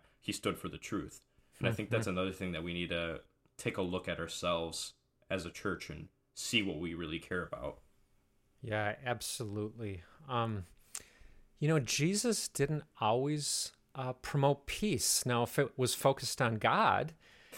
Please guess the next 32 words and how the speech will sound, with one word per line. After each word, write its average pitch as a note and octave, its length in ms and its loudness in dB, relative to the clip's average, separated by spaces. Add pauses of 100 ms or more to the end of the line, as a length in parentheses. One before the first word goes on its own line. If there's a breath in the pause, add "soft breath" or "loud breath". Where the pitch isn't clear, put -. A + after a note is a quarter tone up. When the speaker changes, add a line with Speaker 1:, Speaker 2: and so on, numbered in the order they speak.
(160)
Speaker 2:
he D3+ 100 4
Speaker 1:
<laughs> - 0 -
Speaker 2:
wanted C3 540 6
God's C3 340 8
shalom, B2+ 500 6
God's A2+ 260 4
peace. - 340 -2 (100)
Speaker 1:
Mm-hmm. G#2 180 -4
Speaker 2:
But D#3+ 120 4
what G3+ 180 4
did C#4 140 2
he C4 80 4
say D3 460 2
in C#3+ 180 4
Matthew A#2+ 460 0
ten? F#3+ 500 0 (260 loud breath)
He - 220 -2
said, E3+ 600 2 (220)
"I C3+ 140 2 (120)
come D3+ 560 0
to F#3 120 0
bring C3+ 400 0
a C#3 60 -8
sword." C#3+ 800 4 (300 loud breath)
And G2+ 100 0
it F3+ 80 2
was F3+ 160 2
a - 40 2
Speaker 1:
Mm-hmm. - 60 2
Speaker 2:
sword E3 460 4
of G#3 180 0
division D3+ 600 4